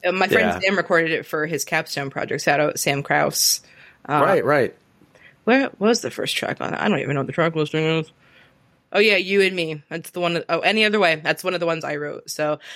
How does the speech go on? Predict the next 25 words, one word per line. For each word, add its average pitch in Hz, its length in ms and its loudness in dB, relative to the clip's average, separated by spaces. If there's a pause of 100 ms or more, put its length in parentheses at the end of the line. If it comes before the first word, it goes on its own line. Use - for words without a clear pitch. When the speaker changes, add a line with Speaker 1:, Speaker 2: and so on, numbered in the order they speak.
(160)
Speaker 1:
I 180 140 2
wrote - 160 4
Speaker 2:
Okay. - 120 0
Speaker 1:
Any 247 180 -2
Other 247 220 4
Way, 220 360 4
You 202 280 0
and 202 220 2
Me, 196 420 0 (260)
and 156 80 -2
I 160 60 4
wrote 170 140 -2
the 165 60 -6
melody 180 360 2
for 175 160 -4
What 160 100 2
I 156 80 4
Thought 165 280 2
I 160 80 4
Had. 156 480 0 (260)
Um, 143 500 -4 (580)
the, 190 300 0
the - 120 2
last 240 280 2
recording, 170 600 0